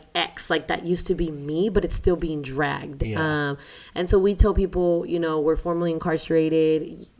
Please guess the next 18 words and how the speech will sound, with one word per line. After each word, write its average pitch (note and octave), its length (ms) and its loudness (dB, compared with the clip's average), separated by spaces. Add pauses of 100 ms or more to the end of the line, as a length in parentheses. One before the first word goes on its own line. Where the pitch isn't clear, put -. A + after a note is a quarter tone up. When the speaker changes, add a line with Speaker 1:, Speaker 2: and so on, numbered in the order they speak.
(180)
Speaker 1:
Yeah, F3 240 4
we, E3 180 4
you E3 300 0
know, E3+ 120 0
whatever D#3+ 320 0
it D#3+ 100 0
is D#3+ 140 0
that D#3 120 -2
we D3+ 120 -2
did, E3+ 260 4
we D#3+ 100 -2
did F3 200 0
our F3 100 0
time. D3+ 480 -2 (460)
Uh, D#3 180 -2
we D#3 80 0
came F3 300 -2
home. D3+ 420 -2